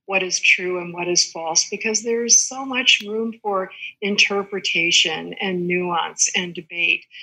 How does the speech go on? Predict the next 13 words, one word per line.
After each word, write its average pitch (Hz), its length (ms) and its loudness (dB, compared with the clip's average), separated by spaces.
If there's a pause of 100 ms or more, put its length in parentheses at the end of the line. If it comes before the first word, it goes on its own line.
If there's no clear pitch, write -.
(140)
So 240 160 -2
censorship 269 720 2
becomes 196 500 0
a - 140 -4
very 247 720 2 (220)
subjective 214 960 -2 (260)
tool. 180 480 -2 (300)
Not 226 400 0
surprisingly, 185 1200 0
it 185 160 2
is 180 420 0
disproportionately 196 1500 -2
wielded 175 580 0